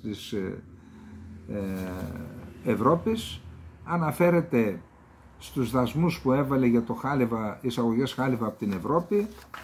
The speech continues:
Είναι ένα άρθρο σημαντικό και αυτό μπορείτε να το διαβάσετε στο Infognomon πολιτικά, για να περάσουμε στο επόμενο θέμα. Α, να πούμε ότι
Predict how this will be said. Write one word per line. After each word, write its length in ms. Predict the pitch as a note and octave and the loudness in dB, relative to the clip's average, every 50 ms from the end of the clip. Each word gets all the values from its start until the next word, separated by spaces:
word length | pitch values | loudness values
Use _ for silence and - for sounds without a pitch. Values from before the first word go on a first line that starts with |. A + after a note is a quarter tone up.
| - - - - - - - | -18 -20 -20 -20 -20 -12 -4
Είναι 180 | A#3 G#3+ G3 G3 | 0 2 2 2
ένα 240 | F3 E3+ D#3+ E3 | 2 2 2 2
άρθρο 200 | E3+ E3+ - F3+ | 2 0 0 -2
σημαντικό 520 | D#3 - D3+ C#3+ C3+ C3 B2 B2 - G3 F#3+ | -2 -2 0 0 2 2 2 0 0 -2 -2
και 120 | E3 E3+ | -2 -2
αυτό 220 | D3 - - F#3 E3 | -4 -2 -2 -2 0
μπορείτε 320 | D#3 D#3+ F3 E3+ E3 E3+ | 2 2 2 2 0 -2
να 60 | D3 | -2
το 80 | C3 C3+ | -2 0
διαβάσετε 520 | B2+ B2 B2 B2+ D#3 E3+ E3+ - - F3+ | 0 2 2 2 2 0 0 -2 -4 -6
στο 200 | D#3 - - D3 | -6 -6 -4 -4
Infognomon 560 | C3+ B2+ A#2+ C3 A#2+ A#2 C#3+ D3+ D#3+ E3 E3 - - - - - - - - - - - - | -2 -2 -2 -2 -2 -2 0 0 0 0 0 -2 -4 -8 -14 -20 -20 -20 -20 -20 -20 -6 -2
πολιτικά, 540 | C3 A#2 A#2 A2+ A#2 - - - - D#3+ E3+ | 0 2 4 2 2 0 -2 -2 0 0 0
για 140 | E3 D#3 C#3+ | 2 2 2
να 120 | C3+ B2+ | 0 2
περάσουμε 460 | A#2+ C3 C3 D3 D#3+ D#3+ - C3+ C3 | 2 2 2 2 0 -2 -2 -4 -6
στο 160 | B2 - B2+ | -4 -2 0
επόμενο 460 | A#2+ A2+ A#2 D#3 D3+ D3 C3 A#2+ A#2 A#2 | 0 0 0 0 0 4 4 4 4 4
θέμα. 220 | C#3+ D#3+ D#3 D#3+ | 2 0 2 4
Α, 100 | D#3 A#2 - - - - - - - - | 4 2 2 -2 -8 -12 -16 -16 -8 -6
να 120 | C3 B2+ | -4 0
πούμε 200 | - F#3 F#3 F3+ | 2 2 2 2
ότι 320 | E3+ - F3 D#3+ - - | 2 2 2 2 2 0